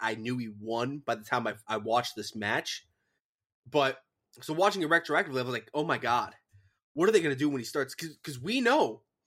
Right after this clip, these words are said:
we know, and if you guys listen to the show weekly, you know, Action Andretti, he, he's no joke. I mean, we've covered this guy multiple times, especially, um, on Dark a couple months back. Like,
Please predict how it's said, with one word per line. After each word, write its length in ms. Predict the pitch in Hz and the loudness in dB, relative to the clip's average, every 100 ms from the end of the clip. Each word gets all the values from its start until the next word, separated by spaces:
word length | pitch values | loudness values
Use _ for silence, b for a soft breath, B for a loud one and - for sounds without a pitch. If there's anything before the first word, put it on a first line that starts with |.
| _ _ _ _ | _ _ _ _
we 300 | 135 175 302 | -2 4 6
know, 460 | 302 294 196 117 110 _ | 8 6 6 2 -4 _
and 140 | 147 | 2
if 100 | 151 | 4
you 80 | 165 | 0
guys 220 | 247 190 | 2 2
listen 200 | 185 208 | 2 0
to 40 | 156 | 0
the 80 | 131 | 0
show 220 | - 156 | 0 0
weekly, 320 | 139 165 120 | 0 -4 -6
you 240 | 117 196 | -4 0
know, 300 | 247 117 104 - _ _ _ _ _ - | 2 0 -2 -14 _ _ _ _ _ 2
Action 360 | 240 294 220 | 2 2 0
Andretti, 360 | 170 131 156 110 | 2 2 0 0
he, 220 | 196 202 | -6 -8
he's 200 | - 196 | -6 -2
no 180 | 285 247 | 0 -2
joke. 380 | 131 131 147 - _ _ _ | 0 0 0 -2 _ _ _
I 60 | - | -4
mean, 160 | 139 135 | -4 -2
we've 180 | 240 | -4
covered 300 | - 208 220 | 0 2 2
this 140 | 110 - | 0 -8
guy 280 | 110 107 104 | -8 -10 -4
multiple 340 | 123 196 - | -2 -2 -4
times, 420 | 117 143 139 107 - _ _ _ _ _ _ _ - _ | 0 0 0 -4 -14 _ _ _ _ _ _ _ -20 _
especially, 600 | 143 - 175 - 170 127 | -4 0 0 4 2 2
um, 340 | 120 117 107 101 _ _ _ _ _ _ _ | 0 -2 -4 -12 _ _ _ _ _ _ _
on 120 | 147 | -2
Dark 300 | 135 147 160 | 2 4 2
a 40 | - | 0
couple 220 | 143 131 | -4 -4
months 240 | 117 107 | -6 -10
back. 420 | - 123 131 - - _ _ _ _ _ - | -2 0 0 -6 -20 _ _ _ _ _ 0
Like, 320 | 139 120 | 2 2